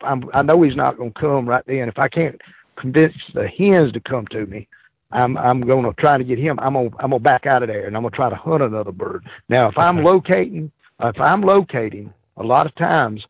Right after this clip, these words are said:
Speaker 1: I won't use a turkey call. No, no, sir. I don't want them to know that the sound of my turkey calls when I'm, I just, I'm quiet. I just go through the woods, and if I'm gonna use anything, a lot of times I'll use it early in the morning or whatever. I use a coyote yelper.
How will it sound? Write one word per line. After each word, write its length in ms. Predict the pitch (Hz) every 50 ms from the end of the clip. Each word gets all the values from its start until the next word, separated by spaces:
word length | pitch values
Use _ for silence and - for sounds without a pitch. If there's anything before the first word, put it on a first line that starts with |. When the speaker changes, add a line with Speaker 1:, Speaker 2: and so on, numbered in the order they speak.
| _ _ _ _ _ _ _ -
Speaker 1:
I 80 | 123
won't 220 | 143 151 160 156 123
use 160 | 147 147 120
a 40 | 110
turkey 300 | - 139 131 110 - _ -
call. 220 | - 113 - - -
No, 200 | 104 113 113 113
no, 240 | 107 107 110 - 98
sir. 180 | - - 113 104
I 80 | 107 113
don't 160 | 131 127 123
want 120 | 127 127 117
them 120 | 113 110 113 107
to 80 | 123
know 120 | 127 127 117
that 200 | 120 113 - - _ _ _ _ _ _
the 120 | - 104 - -
sound 240 | - 147 135 131 123
of 80 | 113 110
my 100 | 107 101
turkey 280 | - - 127 120 104 98
calls 340 | - - 104 113 110 107 92
when 140 | 107 110
I'm, 160 | 104 107 104 - - - - -
I 160 | 139 135 -
just, 180 | 147 151 127 107 -
I'm 140 | 139 143 147
quiet. 500 | 143 - 147 139 - - - - - - _ _ _ _ _ _ _ _ -
I 80 | - 123
just 120 | 113 -
go 140 | - 147 131
through 160 | 120 - 147
the 40 | 127 123
woods, 280 | 131 127 127 127 107
and 100 | 113 104
if 120 | 107 107 147
I'm 140 | 170 185
gonna 140 | 180 175 165
use 240 | 156 160 156 139 - -
anything, 600 | 175 175 180 165 120 - 123 110 110 - - - _ _ _ _ _ _ _ _ - _ _ - - - - - _
a 100 | - 123
lot 220 | 135 143 151 143
of 60 | -
times 260 | - 151 151 139 131
I'll 120 | 139 127 131
use 220 | 131 127 120 107 120
it 180 | - - - -
early 300 | 139 139 147 147 160 165
in 40 |
the 80 | 160 160
morning 380 | 143 127 127 123 123 123 123 117
or 200 | - - 113 113
whatever. 240 | 123 123 123 127
I 60 | 131 123
use 180 | 135 135 120
a 160 | 101 - -
coyote 440 | - 143 143 131 123 110 98 - - -
yelper. 280 | - - - - -